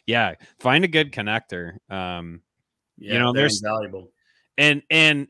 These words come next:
Speaker 1: and honestly, like, practice the art of connection. I think, I think that's the more important part, because the only reason she would connect with me is because I myself am a connector,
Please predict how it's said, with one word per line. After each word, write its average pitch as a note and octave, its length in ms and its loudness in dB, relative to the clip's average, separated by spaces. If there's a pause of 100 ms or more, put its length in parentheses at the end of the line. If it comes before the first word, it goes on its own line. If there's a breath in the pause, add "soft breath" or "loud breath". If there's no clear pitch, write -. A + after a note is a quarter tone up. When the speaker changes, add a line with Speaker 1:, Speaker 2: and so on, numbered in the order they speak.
Speaker 1:
and C#3+ 200 0
honestly, C#3+ 600 0
like, A2+ 240 -4
practice A2+ 480 -6
the D3+ 160 -8
art D#3 160 -6
of D3+ 180 -14
connection. D#3 640 -8
I G#2 140 -10
think, A#2+ 360 -8 (120)
I G#2 100 -8
think A#2+ 240 -8
that's A2 300 -4
the A#2 80 -10
more G#2+ 180 -6
important F#2+ 440 -12
part, F2 280 -12
because G#2 300 -14
the A2+ 80 -4
only A#2 180 -4
reason G#2+ 340 -8
she G#2 520 -8
would F2+ 240 -14
connect F2 340 -16
with E2 160 -20
me G2 220 -14
is E2+ 120 -16
because E2+ 440 -18
I G2+ 160 -10
myself G2 480 -10
am F2 160 -16
a D#2+ 60 -18
connector, D#2 500 -20